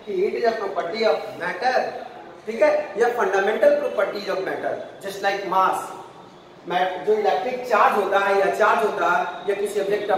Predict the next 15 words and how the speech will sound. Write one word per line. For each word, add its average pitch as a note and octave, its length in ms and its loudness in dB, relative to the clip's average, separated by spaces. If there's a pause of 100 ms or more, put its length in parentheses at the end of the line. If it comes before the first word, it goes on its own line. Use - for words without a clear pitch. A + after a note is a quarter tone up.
फंडामेंटल F3 560 -2
प्रॉपर्टीज F3+ 560 -2
होता C#3 280 -2
है, - 300 -8
ठीक G3+ 120 -2
है, - 360 -2
just G3+ 160 0
like G3+ 160 -2
जिसको G3+ 300 0
हम D3+ 140 -2
मास E3 320 -4
भी D#3 120 -14
कह B2+ 140 -10
सकते - 140 -14
हैं। - 420 -18